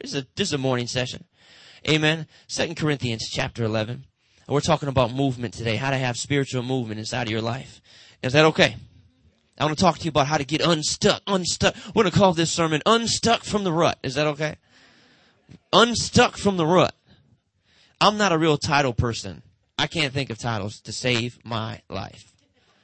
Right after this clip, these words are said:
You know, I just can't. Someone told me one time this, this,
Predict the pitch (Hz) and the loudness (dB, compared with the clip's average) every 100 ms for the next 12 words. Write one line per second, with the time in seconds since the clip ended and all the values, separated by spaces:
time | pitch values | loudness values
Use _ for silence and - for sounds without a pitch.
0 | _ _ _ _ _ _ _ - 110 107 | _ _ _ _ _ _ _ -12 -8 -4
1 | 107 117 - - _ 131 135 - 143 - | -6 -8 -18 -20 _ -12 -12 -8 -8 -10
2 | _ _ _ _ _ _ _ _ _ - | _ _ _ _ _ _ _ _ _ -14
3 | - 156 160 139 131 123 127 117 113 107 | -10 -6 -4 -2 -2 -4 -4 -6 -6 -8
4 | 110 104 - | -10 -12 -16